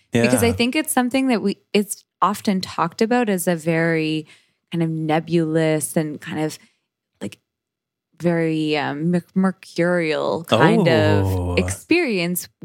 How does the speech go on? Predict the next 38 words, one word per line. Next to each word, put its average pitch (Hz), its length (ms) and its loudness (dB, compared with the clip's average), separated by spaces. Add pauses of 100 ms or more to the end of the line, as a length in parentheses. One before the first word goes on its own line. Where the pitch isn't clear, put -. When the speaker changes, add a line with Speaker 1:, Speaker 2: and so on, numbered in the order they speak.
Speaker 1:
which 220 280 0
is 208 120 0
really 208 260 0
hard 180 300 -2
to - 80 -4
get 180 160 -2
your 175 120 -4
hands 247 340 0
around. 147 420 -4
Or 151 60 -2
we're 151 120 -2
like, 151 140 -4
"How 165 220 -2
do 196 100 2
we 185 160 2
actually 165 500 -2 (340)
make 190 260 0
this - 180 -6
happen? 180 400 -4
Or 156 100 2
what 170 200 2
can 185 120 2
you 175 80 2
Speaker 2:
Mm-hmm. 170 80 -4
Speaker 1:
do 226 280 2
to 165 120 -6
make 143 200 -8
this 156 160 -6
happen?" 147 400 -6 (460)
But 277 100 2
you 277 120 0
can 294 160 -2
actually 294 360 0
do 277 200 2
lots 214 300 0
of 196 80 -4
things 294 260 2
Speaker 2:
Yeah. 156 300 4